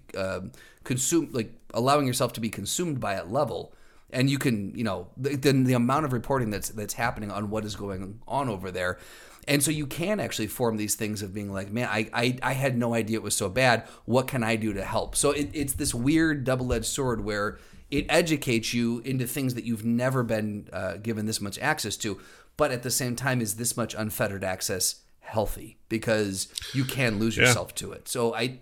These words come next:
Speaker 2: It's
Speaker 1: know.
Speaker 2: tough. You know, it's interesting because I think, you know, I used to think, you know, back in, you know, olden times, you know, early, you know, let's say, you know, late seventeen hundreds or whatever, when people got
Speaker 1: Mm-hmm.
Speaker 2: mail, like, once a month.
Speaker 1: Right.
Speaker 2: And it was a big deal. Uh, the movie The Patriot,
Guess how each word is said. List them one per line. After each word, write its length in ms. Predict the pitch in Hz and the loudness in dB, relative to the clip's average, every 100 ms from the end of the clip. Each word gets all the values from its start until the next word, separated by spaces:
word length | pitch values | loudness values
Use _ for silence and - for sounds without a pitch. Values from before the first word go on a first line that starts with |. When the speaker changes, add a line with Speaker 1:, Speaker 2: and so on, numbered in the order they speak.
| - - | -2 6
Speaker 2:
It's 140 | 135 - | 6 8
Speaker 1:
know. 60 | 208 | 8
Speaker 2:
tough. 380 | 208 - - - - - _ _ _ | 8 4 -2 -6 -20 -20 _ _ _
You 140 | 120 123 | 4 8
know, 100 | 131 | 8
it's 160 | 127 | 8
interesting 320 | 170 139 143 | 6 6 6
because 280 | 127 117 113 | 8 6 6
I 120 | 120 | 6
think, 380 | 113 135 127 - | 6 4 4 2
you 80 | 113 | 2
know, 360 | 98 90 87 - | 4 2 0 -4
I 80 | - | -4
used 120 | 95 | -2
to 40 | 95 | 0
think, 240 | 104 87 | 0 -2
you 120 | - | -6
know, 100 | 110 | -8
back 360 | - 92 90 - | -2 2 2 2
in, 340 | 82 76 76 - _ _ _ - | -2 -2 -6 -10 _ _ _ -10
you 100 | 85 | -8
know, 200 | 80 - | -8 -2
olden 320 | 107 110 104 95 | 4 4 4 2
times, 500 | 87 87 110 - - | 2 2 0 -4 -2
you 80 | |
know, 200 | 87 87 90 | 0 0 2
early, 500 | 90 95 92 90 92 - - - - - - _ - | 2 4 4 2 -2 -12 -20 -20 -20 -20 -20 _ -6
you 120 | 101 | 0
know, 100 | 90 | 2
let's 300 | 98 - - - | 2 2 -2 -2
say, 180 | - 95 | 2 4
you 120 | 98 | 4
know, 220 | 98 98 95 | 2 0 2
late 220 | 98 95 | 2 4
seventeen 340 | 107 98 101 | 2 2 2
hundreds 300 | 95 104 95 | 2 2 2
or 40 | 101 | 2
whatever, 220 | 101 98 | 2 2
when 120 | 95 | 2
people 240 | 120 107 | 4 4
got 160 | 104 95 | 6 6
Speaker 1:
Mm-hmm. 80 | 90 | 6
Speaker 2:
mail, 180 | 101 104 | 6 6
like, 200 | 98 90 | 4 4
once 260 | 101 104 95 | 2 4 4
a 40 | |
month. 420 | 92 101 90 - - - 123 | 2 2 -2 -8 -12 -10 -6
Speaker 1:
Right. 180 | 131 - - - | -6 -8 -16 -2
Speaker 2:
And 100 | 95 | 2
it 40 | |
was 120 | 95 92 | 4 4
a 20 | |
big 240 | 95 101 | 4 4
deal. 460 | 87 107 95 90 - - | 6 6 6 4 -2 0
Uh, 340 | 85 87 87 | 2 4 2
the 140 | 92 104 | 2 6
movie 220 | 123 123 | 8 8
The 80 | 110 | 6
Patriot, 520 | 123 127 135 135 | 6 6 6 6